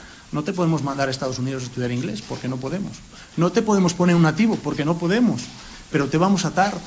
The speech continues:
todo lo que tenemos ahora mismo. Y en esas estamos ahora mismo. Estamos en que tenemos un hijo que tiene problemas, que sabemos los problemas que son, y que estamos poniendo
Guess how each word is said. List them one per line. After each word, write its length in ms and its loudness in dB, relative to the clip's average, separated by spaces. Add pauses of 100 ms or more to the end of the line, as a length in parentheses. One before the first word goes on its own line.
(140)
todo 380 6
lo 100 2
que 80 2
tenemos 460 4
ahora 120 -2
mismo. 220 8 (1200)
Y 120 0
en 80 2
esas 240 0
estamos 320 -2
ahora 120 -2
mismo. 240 0 (760)
Estamos 440 2
en 100 2
que 80 -2
tenemos 300 0
un 100 2
hijo 240 -2 (720)
que 80 -2
tiene 200 4
problemas, 600 2 (800)
que 100 4
sabemos 300 8
los 80 2
problemas 340 4
que 80 -2
son, 380 4 (320)
y 80 -2
que 80 -2
estamos 260 2
poniendo 320 4